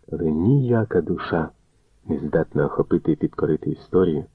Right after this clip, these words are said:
з її неосяжністю і невловимістю. Душі треба простого щастя. Влада змінює людей. Забуваєш навіть про давню любов, але нової прагнеш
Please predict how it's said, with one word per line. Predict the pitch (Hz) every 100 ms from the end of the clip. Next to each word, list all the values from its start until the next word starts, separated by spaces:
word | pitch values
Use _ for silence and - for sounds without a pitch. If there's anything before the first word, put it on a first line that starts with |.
| _ _ _ _ _ _ _
з | 69 87
її | 87 101
неосяжністю | 98 95 - 107 107 98 90 - 104
і | 95
невловимістю. | 92 87 87 98 87 - - - - _ _ - - - -
Душі | - 165 - - 160 -
треба | - 117 110 90 76 - - _ _ _ _ _ _ _
простого | - - - - 160 127 76
щастя. | - - - - - - - _ _ _ _ _ _ _ _
Влада | - 71 80 101 127 123 117 - - - _ _
змінює | - 82 95 135 92 76
людей. | 71 76 78 71 - _ _ _ _ _ _ _
Забуваєш | 80 95 120 151 151 -
навіть | 147 139 -
про | 123
давню | 123 135 135 131
любов, | 120 113 135 101 - _ _ _ _ _ _
але | 110 101
нової | 98 104 92 107 98
прагнеш | 85 - 98 107 90 85